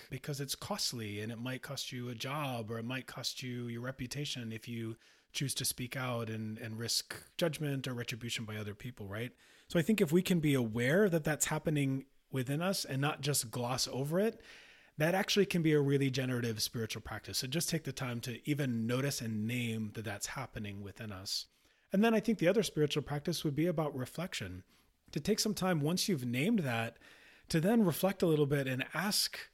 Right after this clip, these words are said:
oneself, what's going on underneath that? What's really the driving thing? It, I would suspect that for a lot of us underneath it, there's deeply held fear. I'll name that as a person of, of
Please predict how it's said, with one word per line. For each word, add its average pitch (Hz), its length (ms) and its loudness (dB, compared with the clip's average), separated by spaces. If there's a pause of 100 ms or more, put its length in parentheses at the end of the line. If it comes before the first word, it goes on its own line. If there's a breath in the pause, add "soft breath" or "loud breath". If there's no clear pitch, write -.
(240)
oneself, 139 720 0 (380 soft breath)
what's 226 200 4
going 294 260 6
on 214 180 6
underneath 156 440 2
that? 82 260 -8 (500 soft breath)
What's 202 320 2
really 165 320 6
the 135 140 4
driving 127 600 2
thing? 113 460 -2
It, 117 220 -4 (280)
I 165 60 4
would 170 180 6
suspect 226 360 2
that 185 120 4
for 175 140 4
a 156 60 8
lot 165 240 4
of 160 100 4
us 143 100 0
underneath 156 440 2
it, 127 180 -2
there's 190 240 2
deeply 151 400 -2
held 131 280 -2
fear. 117 480 -6 (540 soft breath)
I'll 202 160 6
name 151 260 4
that 147 220 0
as 135 140 2
a 139 80 0
person 147 460 0
of, 123 400 -4 (100)
of 120 220 -4